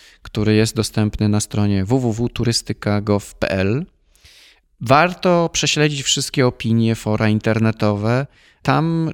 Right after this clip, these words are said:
czasem zawierają one lepszą informację niż, e, jakiekolwiek reklamy.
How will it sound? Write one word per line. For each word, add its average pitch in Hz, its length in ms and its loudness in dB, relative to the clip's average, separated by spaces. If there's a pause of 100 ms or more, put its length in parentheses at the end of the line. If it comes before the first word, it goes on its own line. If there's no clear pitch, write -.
czasem 143 640 -2 (120)
zawierają 131 640 2
one 123 240 2
lepszą 131 380 0
informację 123 840 0
niż, 113 520 0
e, 117 240 2
jakiekolwiek 117 600 -2
reklamy. 107 580 -2